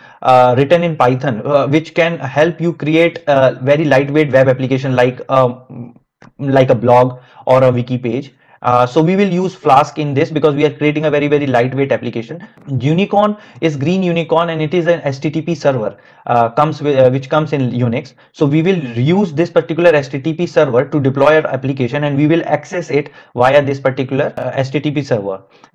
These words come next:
W S G I stands for Web Service Gateway Interface. So it is basically deploying any kind of web service or web applications.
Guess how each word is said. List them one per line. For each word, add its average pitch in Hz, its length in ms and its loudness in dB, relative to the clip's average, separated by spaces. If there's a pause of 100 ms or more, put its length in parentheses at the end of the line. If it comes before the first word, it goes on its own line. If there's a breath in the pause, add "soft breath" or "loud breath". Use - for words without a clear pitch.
W 160 260 2
S 175 120 0
G 175 140 -2
I 185 200 2
stands 160 420 -4
for 170 240 2
Web 147 240 4
Service 143 300 -2
Gateway 127 320 0
Interface. 117 420 -4
So 151 140 -2
it 143 120 -2
is 156 120 2
basically 151 440 0
deploying 139 400 0
any 139 160 -2
kind 139 220 0
of 131 100 0
web 127 200 2
service 127 240 0
or 131 80 2
web 110 180 0
applications. - 720 -10